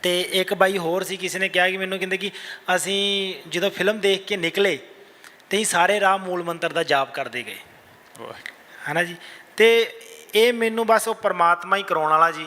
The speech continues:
Speaker 1: ਹੈ ਨਾ ਜੀ। ਅਸੀਂ ਮਤਲਬ ਉਹਨੇ ਚਲੋ ਸਿਰ 'ਤੇ ਹੱਥ ਰੱਖਿਆ ਪਰਮਾਤਮਾ ਨੇ। ਤੇ, ਤੇ ਸਭ ਤੋਂ ਪਹਿਲਾਂ ਮੈਂ ਸਾਰੀ ਆਪਣੀ ਟੀਮ ਦਾ ਸ਼ੁਕਰਾਨਾ ਕਰਨਾ ਚਾਹੁੰਦਾ। ਸਭ ਤੋਂ ਪਹਿਲਾਂ ਅਸੀਂ ਪਿੰਕੀ ਭਾਜੀ ਹੁਣੀ ਨਾਲ ਮੈਂ ਜੁੜਿਆ ਜਦੋਂ, ਤੇ ਭਾਜੀ ਹੁਣਾਂ ਨੇ ਕਿਹਾ ਕਿ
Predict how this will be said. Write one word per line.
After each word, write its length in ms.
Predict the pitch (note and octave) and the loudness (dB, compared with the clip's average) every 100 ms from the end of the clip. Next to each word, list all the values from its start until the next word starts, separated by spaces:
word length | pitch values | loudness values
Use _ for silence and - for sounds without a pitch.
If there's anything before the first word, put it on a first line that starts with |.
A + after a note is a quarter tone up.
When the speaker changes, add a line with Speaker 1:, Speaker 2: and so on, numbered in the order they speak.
| D#3 - - - - | -14 -20 -20 -18 -6
Speaker 1:
ਹੈ 60 | D3 | -2
ਨਾ 120 | D#3 | -2
ਜੀ। 200 | D#3 D#3+ D#3 D3+ | -4 -8 -4 -4
ਅਸੀਂ 680 | E3+ E3+ E3+ E3+ E3+ E3 | -4 -4 -2 -2 -4 -6
ਮਤਲਬ 440 | C#3+ D3+ D#3+ E3 D#3 | -6 -6 -4 -4 -2
ਉਹਨੇ 320 | E3 E3+ F3 | -2 0 0
ਚਲੋ 160 | E3 E3 | -2 -4
ਸਿਰ 200 | D#3+ C#3+ | -2 -2
'ਤੇ 180 | F3+ | 0
ਹੱਥ 200 | E3 D#3 | 0 0
ਰੱਖਿਆ 280 | D#3 D3+ D#3 | -4 -4 -4
ਪਰਮਾਤਮਾ 540 | D#3 D3+ D3 D3 D3 D3+ | -4 -4 -4 -4 -4 -4
ਨੇ। 120 | D#3 | -2
ਤੇ, 180 | D#3+ D#3 - - - - - - - - | -2 -4 -8 -14 -14 -16 -18 -20 -6 2
ਤੇ 180 | G3 G3 | 2 2
ਸਭ 200 | - G#3 | 0 2
ਤੋਂ 220 | G#3 A#3+ | 4 2
ਪਹਿਲਾਂ 340 | G#3+ G#3 G#3+ G#3 | 4 4 2 2
ਮੈਂ 260 | G3+ G3+ | 0 0
ਸਾਰੀ 340 | F#3+ E3 F#3+ G3+ | 0 0 2 0
ਆਪਣੀ 240 | G3 G3 | 0 -2
ਟੀਮ 300 | G3 E3+ D#3+ | -2 -6 0
ਦਾ 100 | E3+ | 0
ਸ਼ੁਕਰਾਨਾ 500 | - E3 C#3 C3+ D3 | 0 0 -2 -2 -2
ਕਰਨਾ 280 | C#3 C3+ C#3 | -2 -4 -4
ਚਾਹੁੰਦਾ। 340 | B2+ B2+ D3 | -4 -6 -6
ਸਭ 200 | D3 E3 | -2 -2
ਤੋਂ 200 | D#3+ F#3 | 0 0
ਪਹਿਲਾਂ 300 | E3+ E3 E3 | 2 0 0
ਅਸੀਂ 340 | D#3+ E3 D#3+ D#3+ - - - - | -2 -2 -4 -6 -12 -20 -8 -4
ਪਿੰਕੀ 240 | E3 E3 | -2 0
ਭਾਜੀ 280 | F3 E3+ D#3 | 2 2 0
ਹੁਣੀ 180 | E3 D#3+ | -4 -2
ਨਾਲ 200 | D#3 D3+ | -2 -2
ਮੈਂ 120 | D#3 | -2
ਜੁੜਿਆ 380 | C#3 C3 D3 D3+ | 0 0 2 0
ਜਦੋਂ, 260 | C#3+ C#3+ C#3 - - - - - - | -2 -4 -10 -20 -20 -20 -20 -14 -2
ਤੇ 260 | D#3+ D#3 | 0 0
ਭਾਜੀ 380 | D#3+ G3 F#3 F3+ | 0 2 2 2
ਹੁਣਾਂ 160 | G3 G3 | -2 0
ਨੇ 120 | F#3 | 0
ਕਿਹਾ 260 | F3+ F3+ F3+ | 2 2 2
ਕਿ 600 | F3+ F#3 F#3 F3+ E3+ | -4 -4 -4 -4 -8